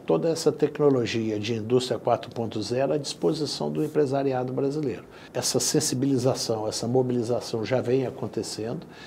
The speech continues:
isso vem dando resultados, as empresas, por pesquisas que nós fazemos constantemente, a gente tem verificado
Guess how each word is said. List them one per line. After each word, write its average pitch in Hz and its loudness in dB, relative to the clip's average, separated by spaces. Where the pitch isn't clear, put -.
isso 131 0
vem 135 6
dando 127 6
resultados, 117 2
as 120 2
empresas, 120 4
por 117 -4
pesquisas 123 2
que 123 2
nós 120 2
fazemos 113 0
constantemente, 113 -2
a 107 0
gente 113 -4
tem 113 -2
verificado 110 -2